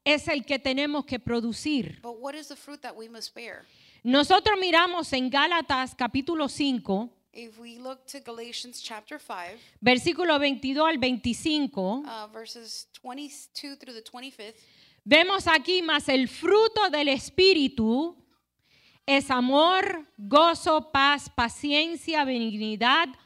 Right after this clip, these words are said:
Speaker 1: bondad, fe, mansedumbre, templanza, contra tales cosas no hay ley.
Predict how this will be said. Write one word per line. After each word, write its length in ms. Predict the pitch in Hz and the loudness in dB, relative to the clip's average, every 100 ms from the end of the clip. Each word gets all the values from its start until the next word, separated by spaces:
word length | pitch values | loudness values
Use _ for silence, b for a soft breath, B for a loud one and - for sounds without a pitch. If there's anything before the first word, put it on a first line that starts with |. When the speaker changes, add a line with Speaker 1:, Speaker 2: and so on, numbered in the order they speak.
| b | b
Speaker 1:
bondad, 640 | - 240 240 233 262 320 330 - _ | 0 2 2 2 4 4 2 -8 _
fe, 580 | - - 277 294 330 330 b b | -20 0 4 4 2 -4 b b
mansedumbre, 1120 | 233 247 233 - 226 214 285 302 302 302 302 269 - | 0 2 0 -2 -4 -4 -4 -4 -4 -4 -6 -10 -6
templanza, 960 | 226 220 262 277 294 294 - 285 285 b b b _ | -6 -4 0 2 2 -2 -4 -4 -4 b b b _
contra 460 | 247 247 247 247 | 0 0 -2 -4
tales 380 | 233 294 320 339 | -2 -2 -2 -4
cosas 560 | - 294 277 277 277 - | -4 -4 -2 -6 -10 -6
no 200 | 240 247 | -2 0
hay 120 | 247 | -2
ley. 420 | 226 202 180 156 | -2 -4 -4 -8